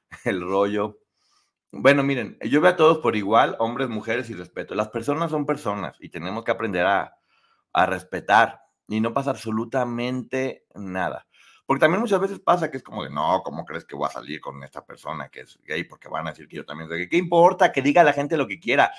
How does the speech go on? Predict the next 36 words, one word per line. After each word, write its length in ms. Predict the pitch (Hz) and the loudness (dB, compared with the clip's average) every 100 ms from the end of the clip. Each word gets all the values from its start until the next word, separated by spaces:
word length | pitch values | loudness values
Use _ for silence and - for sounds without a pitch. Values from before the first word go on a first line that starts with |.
| - - | -16 -2
Mira, 200 | 143 180 | 4 6
la 120 | 160 | 6
gente 220 | 180 196 | 4 2
lo 120 | 175 | 6
va 80 | 165 | 8
a 40 | 175 | 8
decir 280 | - 180 | 6 0
de 80 | 170 | 0
todas 300 | 156 160 160 | 2 4 4
formas, 360 | 143 151 139 104 | 2 -4 -4 -4
la 100 | 107 | -4
gente 220 | 143 165 | -2 0
van 140 | 160 | 0
a 40 | 160 | 0
estar 200 | 160 156 | 2 2
hablando 500 | 151 139 143 147 143 | 2 4 2 2 -2
todo 160 | 127 | -2
el 100 | 135 110 | -4 -4
tiempo. 380 | 113 120 - _ _ _ _ | -6 -6 -14 _ _ _ _
Entonces, 220 | 104 123 156 | -6 -2 -2
como 200 | 185 175 | 0 0
dicen, 200 | 175 139 | 0 -2
bueno, 180 | 110 101 | -4 -6
pues 120 | - | -12
si 60 | |
la 100 | 90 | -10
gente 280 | - 160 202 | -8 -6 -4
quiere 180 | 180 190 | -2 0
hablar, 360 | 190 170 160 - | 2 2 0 -2
hay 100 | - | -14
que 140 | 139 | -10
darles 260 | 127 147 170 | -6 -6 -6
material 400 | 120 - 80 76 | -8 -10 -10 -10
para 220 | - 60 | -10 -14
que 120 | - 69 | -14 -16
hablen. 160 | - | -18